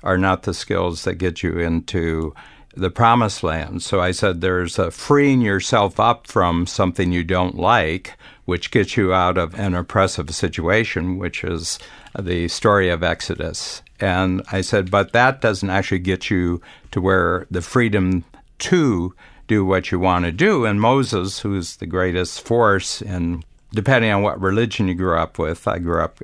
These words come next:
Catholic, you had the Old Testament and you had the New Testament. And I said, "You know, Moses is considered the greatest, greatest figure in the Old Testament, but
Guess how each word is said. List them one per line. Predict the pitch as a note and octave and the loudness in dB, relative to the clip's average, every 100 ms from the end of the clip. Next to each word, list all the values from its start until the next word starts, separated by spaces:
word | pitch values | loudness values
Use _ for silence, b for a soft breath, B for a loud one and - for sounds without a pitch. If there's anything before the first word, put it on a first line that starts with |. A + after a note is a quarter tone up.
| - | -4
Catholic, | A2 A2 - D#2 F2 - | 2 2 2 -2 -4 -4
you | F2 | -4
had | F2 F2+ | 0 0
the | F2 | 0
Old | F2+ F#2 F2+ | 0 0 0
Testament | - E2 - E2+ D#2+ | -2 -2 -2 -4 -2
and | F#2+ | -2
you | E2 | -2
had | F2 D#2+ | -2 -2
the | E2 | -2
New | F#2+ F#2+ | -2 0
Testament. | F#2+ E2+ - E2+ F2 - B B B B - | -2 -2 -4 -8 -8 -12 B B B B -6
And | G#2+ G2+ G2 | 0 0 0
I | G2 G2+ | 0 -2
said, | G2+ B2+ A2+ | 0 0 2
"You | A2+ | 2
know, | A#2 | 2
Moses | G#2 D3 A3+ - F2 F#2 - | 4 2 2 0 -2 -4 -6
is | - G2 - - - | -6 -6 -8 -12 -4
considered | G2 F2+ A2 G2 F#2 | -2 0 -2 -2 -4
the | G2+ | -4
greatest, | F2+ G2 G#2 A2+ A2+ A#2 - | -4 2 2 4 2 -2 -2
greatest | F#2+ F2+ E2+ - | -2 0 -2 -4
figure | - E3 - E2 G2+ B B B | -6 -4 0 0 -2 B B B
in | F#2+ F#2+ F#2 | -2 0 2
the | F#2 F#2 F#2 F#2+ | 0 -2 -4 -2
Old | A#2 G2+ F#2+ | 0 0 -2
Testament, | - C3+ C#3 - F#2+ F2+ F#2 - G#2+ | -2 -2 -2 -4 -2 -2 -4 -8 -10
but | G2+ G2+ G2 | 0 2 2